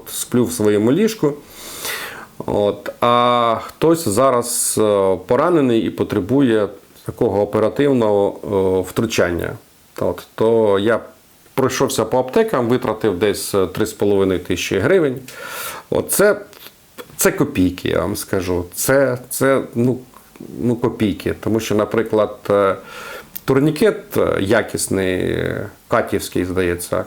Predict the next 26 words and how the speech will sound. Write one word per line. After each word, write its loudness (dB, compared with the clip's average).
катівський -4
турнікет 0
коштує -2
півтори -2
тисячі -6
гривень. -6
Ну, 2
от -4
так. -2
І 0
він, 2
по -2
суті, 0
ну, 0
він 0
од-, -4
він 2
одноразовий. 0
Ви 6
один 4
раз 0
його 2
вик-, -2
використали 0
і 2
все. -2